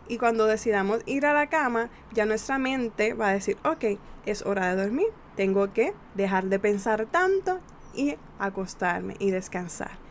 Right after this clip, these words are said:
El otro consejo es realizar algún ejercicio. Es muy positivo practicar ejercicio unas tres veces por semana. Esto nos ayuda a segregar endorfinas y serotoninas,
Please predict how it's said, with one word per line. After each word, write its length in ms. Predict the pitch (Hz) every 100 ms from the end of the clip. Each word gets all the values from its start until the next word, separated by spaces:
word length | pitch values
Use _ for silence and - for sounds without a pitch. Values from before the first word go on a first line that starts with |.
| -
El 180 | - 254
otro 300 | 269 285 302
consejo 480 | 320 320 320 277 285
es 180 | 285 247
realizar 840 | - 240 226 220 - 226 233 269
algún 360 | - 220 202 202
ejercicio. 760 | 190 202 202 - 302 - - 175 - - - -
Es 220 | 277 339
muy 100 | 339
positivo 500 | 339 330 330 339 339
practicar 540 | 294 269 247 233 233
ejercicio 640 | 254 285 277 311 - 269 - - -
unas 320 | 254 277 269
tres 240 | 262 247 233
veces 300 | 247 277 -
por 240 | 208 202
semana. 500 | - 190 180 170 175 - - - -
Esto 320 | 285 320 349
nos 160 | 339 339
ayuda 480 | 339 339 330 285 262
a 200 | 233 226
segregar 600 | 220 214 208 185 190 190
endorfinas 880 | 202 202 190 180 - 262 233 208 -
y 160 | 226 208
serotoninas, 920 | - 196 185 185 190 226 214 185 -